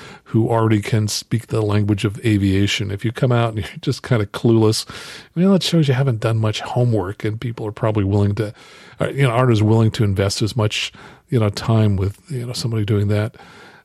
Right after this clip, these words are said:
Um, she also mentioned aircraft maintenance. There is definitely a shortage of mechanics now. Uh, and so I would think, uh, flight schools would be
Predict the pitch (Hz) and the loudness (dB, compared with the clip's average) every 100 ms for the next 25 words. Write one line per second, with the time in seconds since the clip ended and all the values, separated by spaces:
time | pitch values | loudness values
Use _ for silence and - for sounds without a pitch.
0 | - 120 127 190 202 165 143 - 120 117 | -6 -4 0 0 2 2 2 0 0 -2
1 | - 131 110 117 110 117 120 131 - - | -2 -2 -2 -2 0 0 0 -4 -4 -6
2 | 131 127 165 139 - 131 147 123 107 - | -4 -2 -2 0 2 0 2 -2 -2 -4
3 | - 107 113 117 113 104 - 107 104 107 | 0 2 2 0 -2 -4 -6 -4 -4 -4
4 | - 110 113 123 - - - - - - | -4 0 0 -2 -8 -20 -20 -20 -16 -8
5 | 110 104 - 107 113 107 113 110 - - | -4 -2 0 2 2 2 0 -4 -4 -6
6 | 113 110 110 - 117 117 - 117 113 113 | -4 -4 -4 -2 0 0 0 2 4 4
7 | 110 98 101 | 2 2 0